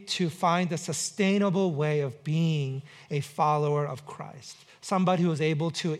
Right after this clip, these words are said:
integrate all the facets and the elements and the disciplines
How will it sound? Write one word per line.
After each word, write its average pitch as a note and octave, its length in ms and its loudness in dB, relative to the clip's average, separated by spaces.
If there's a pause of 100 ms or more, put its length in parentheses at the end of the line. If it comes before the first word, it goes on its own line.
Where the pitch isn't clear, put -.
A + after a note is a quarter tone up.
integrate D#3+ 560 0
all F3 500 4
the D#3+ 120 -4
facets D#3+ 720 -6
and C#3+ 100 -6
the - 80 -8
elements D#3 520 -2
and C3+ 80 -4
the C3 80 -6
disciplines D3 720 -6